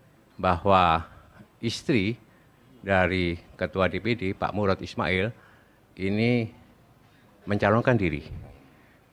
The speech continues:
ke partai lain, sekaligus mengundurkan diri sebagai Wakil Ketua D P D Maluku. Berdasarkan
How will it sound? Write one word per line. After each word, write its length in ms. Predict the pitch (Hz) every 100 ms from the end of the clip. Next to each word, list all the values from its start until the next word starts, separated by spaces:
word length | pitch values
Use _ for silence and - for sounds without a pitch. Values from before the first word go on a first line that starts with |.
| _
ke 160 | 95 95 -
partai 320 | 85 - 82
lain, 280 | 73 85 127 131 - _ _ _ _ _ _ _
sekaligus 880 | - - 95 95 101 123 120 - - - -
mengundurkan 480 | - 117 107 117 110
diri 320 | 123 87 127 - _ _ _ _ _ _
sebagai 880 | - 107 92 95 90 104 110 110 104 - - _ _ _ _ _ _ _ _ _ _ _ _ _ _ _ 98
Wakil 240 | 110 143
Ketua 480 | 113 - 90 90 120 - _ -
D 80 | 90
P 160 | 90
D 80 | 87
Maluku. 480 | 85 80 78 - 73 - - - - - _ _ _ _ _ - -
Berdasarkan 960 | 101 110 101 - 107 - 117 110 107 107